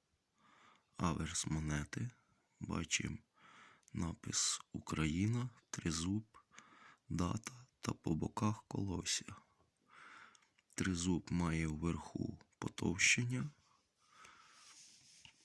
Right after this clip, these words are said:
Монета має дрібну насічку мілку. З іншого боку монети у нас є зображення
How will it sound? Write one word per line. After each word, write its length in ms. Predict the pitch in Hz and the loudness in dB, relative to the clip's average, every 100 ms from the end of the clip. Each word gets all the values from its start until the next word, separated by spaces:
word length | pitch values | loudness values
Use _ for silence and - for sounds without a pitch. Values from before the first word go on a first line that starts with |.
| - - - | -20 -20 -12
Монета 560 | - 92 95 87 - 80 | -2 2 4 2 2 0
має 540 | 90 87 87 - - - - - - | 2 2 2 0 -4 -8 -8 -8 0
дрібну 580 | 95 95 92 90 85 - _ _ _ _ - - _ - | 4 4 4 0 0 -6 _ _ _ _ -18 -18 _ 0
насічку 800 | 92 90 - - - - - 156 _ _ _ - | 2 2 0 0 0 0 -2 -4 _ _ _ -4
мілку. 560 | 127 127 - 131 127 131 _ _ _ - - - - - - - _ _ _ _ _ _ _ _ _ _ _ _ _ - - _ _ - | -2 -2 0 2 2 -4 _ _ _ -20 -20 -20 -20 -20 -20 -20 _ _ _ _ _ _ _ _ _ _ _ _ _ -20 -20 _ _ -4
З 160 | 101 | 2
іншого 400 | 117 127 - 127 | 4 4 4 4
боку 500 | 120 120 120 - 123 117 - - | 4 2 0 -2 -2 -4 -14 -12
монети 600 | - 110 113 117 113 - 117 - _ _ - - - _ - - - - - - _ | 0 2 4 2 0 -4 -6 -10 _ _ 0 0 0 _ -18 -16 -16 -20 -20 -20 _
у 100 | - | -6
нас 460 | 90 90 85 90 - | -2 0 0 0 0
є 200 | 90 87 | 2 2
зображення 880 | 85 87 87 85 82 80 82 82 | 2 0 0 0 0 -2 -4 -6